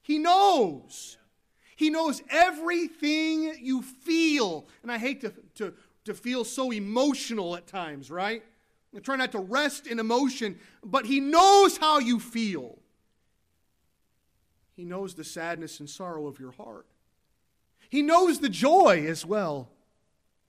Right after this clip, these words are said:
He knows your fears. He knows your anxieties, your worries. He knows what frustrates you. He, he knows.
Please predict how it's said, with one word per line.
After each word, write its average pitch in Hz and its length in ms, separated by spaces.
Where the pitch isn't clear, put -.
He 247 160
knows 226 360
your 208 100
fears. 202 800
He 185 100
knows 190 300
your 180 120
anxieties, 190 800
your 175 140
worries. 170 760
He 277 140
knows 277 540
what 277 180
frustrates 214 760
you. 135 240
He, 214 260
he 226 160
knows. 202 800